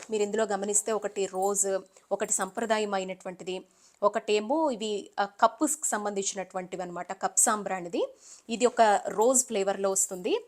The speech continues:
And ఇవన్నీ మొత్తం అండి, ఒక్కొక్కటి ఒక్కో రకమైన ఫ్లేవర్, ఒకే స్మెల్‌కి కాకుండా. And ఇవన్నీ కూడా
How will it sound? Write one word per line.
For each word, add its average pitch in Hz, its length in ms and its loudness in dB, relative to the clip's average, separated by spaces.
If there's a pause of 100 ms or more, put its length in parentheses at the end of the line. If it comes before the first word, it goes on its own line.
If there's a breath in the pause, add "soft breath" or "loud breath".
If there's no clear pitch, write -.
(320 soft breath)
And 220 120 -2
ఇవన్నీ 220 400 2
మొత్తం 240 400 2
అండి, 226 220 2
ఒక్కొక్కటి 262 580 2
ఒక్కో 247 320 2
రకమైన 208 440 -2
ఫ్లేవర్, 208 480 -2 (220)
ఒకే 247 360 2
స్మెల్‌కి 214 400 0
కాకుండా. 196 460 0
And 247 140 0
ఇవన్నీ 214 420 2
కూడా 339 260 2